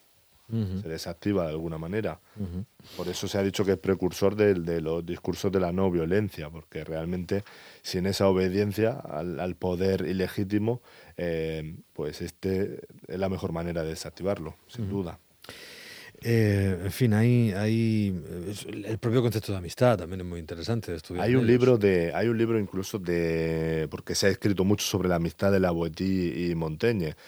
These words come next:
Speaker 2: Claro, leyendo el, el capítulo, el ensayo que le dedica Montaigne en el libro primero a, a, a su amigo,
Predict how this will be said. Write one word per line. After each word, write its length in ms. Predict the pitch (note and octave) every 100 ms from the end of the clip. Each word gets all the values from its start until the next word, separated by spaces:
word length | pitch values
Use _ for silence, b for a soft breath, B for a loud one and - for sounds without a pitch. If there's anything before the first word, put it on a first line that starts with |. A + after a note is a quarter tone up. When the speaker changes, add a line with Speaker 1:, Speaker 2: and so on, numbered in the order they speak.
| B
Speaker 2:
Claro, 260 | - G#2 E2+
leyendo 720 | D#2+ E2+ F2 G#2 A2 G#2+ G#2+
el, 440 | G#2 G#2 G#2 G2+
el 160 | F#2+ G2+
capítulo, 680 | G#2 F#2 A2 G#2+ F2+ D#2 A1+
el 140 | D#2+
ensayo 420 | E2 E2+ G#2 G2+
que 120 | G2 G2
le 80 |
dedica 600 | F#2+ F#2+ G2 G2 F#2+ F#2 - B B B
Montaigne 480 | F#2 F#2 A2 G#2+ F#2
en 100 | D#2+
el 100 | E2
libro 240 | F#2 G2
primero 520 | E2 F2+ G#2+ G2 D#2+ C2
a, 380 | E2 E2+ D#2+ D#2+ D#2+ -
a, 480 | E2 D#2+ D#2+ D#2 D#2+ D#2+ b b
a 100 | -
su 100 | -
amigo, 400 | E2+ F#2+ G2+ A#2+